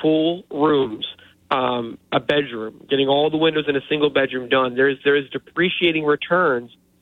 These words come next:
on energy efficiency. If you do a living room and, uh, you only do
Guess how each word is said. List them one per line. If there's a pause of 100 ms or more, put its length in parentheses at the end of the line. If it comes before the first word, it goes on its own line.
(140)
on
energy
efficiency.
If
you
do (480)
a
living
room (400)
and,
uh,
you
only
do